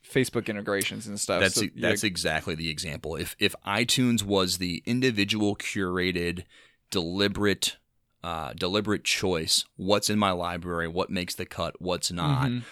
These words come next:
Speaker 2: Spotify and arguably other streaming services are, "Hey, what are the seven things you like, and we'll take it from here."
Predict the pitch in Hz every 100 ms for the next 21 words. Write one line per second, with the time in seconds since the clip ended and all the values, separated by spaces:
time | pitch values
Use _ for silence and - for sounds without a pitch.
0 | - - - 98 98 - 85 90 110 180
1 | 127 104 98 92 90 - 85 82 82 95
2 | 85 82 80 87 85 82 82 85 80 82
3 | 85 82 - - _ 185 196 269 190 -
4 | 110 90 90 85 82 85 92 87 143 147
5 | 98 80 - 67 - - - 90 -